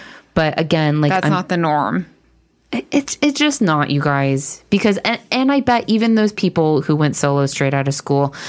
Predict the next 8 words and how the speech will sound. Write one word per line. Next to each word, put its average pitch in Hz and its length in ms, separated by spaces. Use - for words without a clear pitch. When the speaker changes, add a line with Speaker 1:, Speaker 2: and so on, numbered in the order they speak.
Speaker 1:
they're 160 140
gonna 165 180
give 156 260
you 156 100
ten 151 320
horror 147 300
stories. - 560
Okay? 185 380